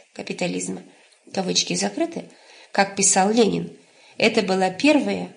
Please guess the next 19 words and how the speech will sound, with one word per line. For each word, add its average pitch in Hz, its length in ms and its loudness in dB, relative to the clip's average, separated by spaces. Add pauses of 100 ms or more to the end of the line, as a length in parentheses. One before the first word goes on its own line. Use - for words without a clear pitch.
(120)
кавычки, - 560 0 (300)
«помещичья 233 880 2 (220)
чистка - 500 2
земель 240 500 2 (220)
для 214 400 2
капитализма», 175 880 -6 (280)
кавычки 240 760 0
закрыты. 170 520 -8 (400)
Смотрите 285 720 -2
«Ленин. 202 500 2
Полное 202 360 -2
собрание 190 520 -4
сочинений», 277 760 -2 (280)
том 285 360 2
шестнадцатый, - 880 -6 (220)
страница 277 760 -6
двести 202 640 -4
пятьдесят 196 680 -8
четвёртая. - 720 -8